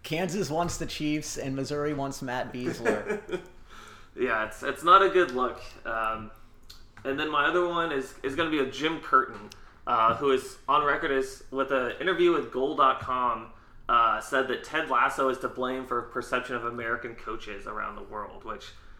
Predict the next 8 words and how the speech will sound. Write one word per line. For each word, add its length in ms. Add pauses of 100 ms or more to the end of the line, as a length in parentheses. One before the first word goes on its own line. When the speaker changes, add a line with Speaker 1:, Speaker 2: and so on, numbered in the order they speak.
(800)
Speaker 2:
just 480
a, 280 (420)
I 120
think, 160
a 80
wildly 600
moronic 500
take. 340